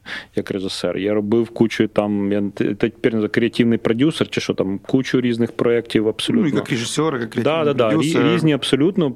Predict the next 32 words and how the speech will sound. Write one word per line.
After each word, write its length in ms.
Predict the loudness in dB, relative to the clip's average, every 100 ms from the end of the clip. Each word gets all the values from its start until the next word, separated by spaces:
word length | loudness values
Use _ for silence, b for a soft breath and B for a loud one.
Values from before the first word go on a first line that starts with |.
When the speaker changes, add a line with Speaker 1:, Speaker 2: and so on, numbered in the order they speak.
| -2
Speaker 1:
там 300 | 0 0 -4 B B -4
займався 420 | -2 -2 -2 -4
цим, 300 | -2 -2 0
закордонні 540 | -2 -2 -2 -2 -2
якісь 180 | -4 -6
проекти 400 | -4 -4 -2 -4
робили. 360 | -4 -2 -2 -2
Speaker 2:
Большие 260 | -2 -2
пром-, 220 | 0 -2 0
пром-, 220 | -2 0
пром-, 260 | 0 0
промо, 380 | 0 0 2 0
вот 140 | 0 -4
такі 260 | -4 -2
от 140 | 0 2
Speaker 1:
Ну, 60 |
Speaker 2:
серйозні 360 | 4 4 2 2
Speaker 1:
мене, 240 | 4 4
Speaker 2:
компанії. 260 | 4 4 4
Speaker 1:
я 140 | 4
спочатку 420 | 4 2 2 2
до 60 | 2
цього 160 | 4 2
ставився, 460 | 4 2 4 2
чесно 280 | 2 2 2
скажу, 240 | 2 0
очень 540 | 2 0 2 0 2 0
скептично, 680 | 0 -2 -2 -6 -6 -6 -6
як 160 | -4
режисер 420 | -4 -2 -2 -2
художественного 680 | -2 -4 -4 -4 -6 -8 -8
фільму. 420 | -6 -6 -4 -6